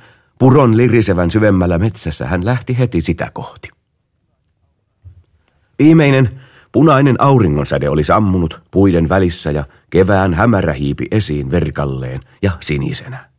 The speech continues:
Koko metsä muuttui siniseksi ja koivut vaelsivat kuin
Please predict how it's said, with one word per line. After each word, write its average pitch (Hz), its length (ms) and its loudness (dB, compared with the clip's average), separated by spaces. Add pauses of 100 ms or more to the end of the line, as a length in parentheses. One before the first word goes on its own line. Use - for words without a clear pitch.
(1300)
Koko 90 260 2
metsä 123 360 0
muuttui 110 400 2
siniseksi 92 680 -2 (600)
ja 69 120 -4
koivut 104 460 2
vaelsivat 95 560 0
kuin 80 260 -4